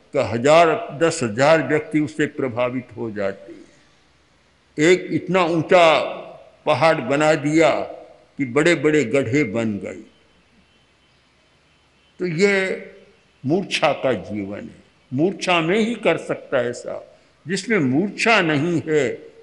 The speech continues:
वह व्यक्ति ऐसा काम नहीं कर सकता। यह कहने में कोई शायद कठिनाई नहीं होनी चाहिए कि वर्तमान में मूर्छा का जीवन बहुत जिया जा रहा है,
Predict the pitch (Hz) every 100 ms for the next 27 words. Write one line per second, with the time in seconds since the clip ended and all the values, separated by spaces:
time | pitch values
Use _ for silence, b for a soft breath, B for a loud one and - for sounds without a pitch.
0 | 175 190 160 180 - 175 147 156 - 156
1 | - 139 143 131 123 151 - 120 - 123
2 | - - 131 98 - - _ _ _ _
3 | _ _ _ _ _ 139 151 151 135 135
4 | 135 127 113 - 143 - - 135 - 135
5 | - 143 131 131 110 156 160 117 123 131
6 | - 135 135 131 170 214 - - - _
7 | 139 104 139 139 170 170 175 170 165 185
8 | 175 143 160 165 - 165 160 160 147 104
9 | 127 147 160 117 120 185 135 120 131 131
10 | 113 101 123 139 135 131 151 139 175